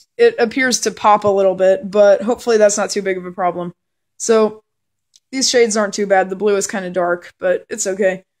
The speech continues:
So first turns. Um, it seems, it's actually, it has a really weird feel. Um, I've never tried a stickerless Pyraminx before.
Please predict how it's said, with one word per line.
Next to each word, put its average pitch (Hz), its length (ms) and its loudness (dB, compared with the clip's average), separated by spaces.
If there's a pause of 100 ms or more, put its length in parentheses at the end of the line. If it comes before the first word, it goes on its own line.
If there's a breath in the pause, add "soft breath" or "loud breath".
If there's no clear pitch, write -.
(160)
So 214 240 0
first 226 320 -2
turns. 180 600 -4 (3250)
Um, 226 560 4 (760)
it 233 160 -2
seems, 320 880 -4 (1000)
it's 226 120 -6
actually, 285 500 2
it - 180 -10
has 262 200 -2
a 214 200 -4
really 254 300 -2
weird 220 300 -2
feel. 196 400 0 (300)
Um, 196 460 -2
I've 214 100 -2
never 233 200 0
tried 233 220 0
a 226 40 -2
stickerless 254 520 -2
Pyraminx 277 420 -2
before. 262 380 -2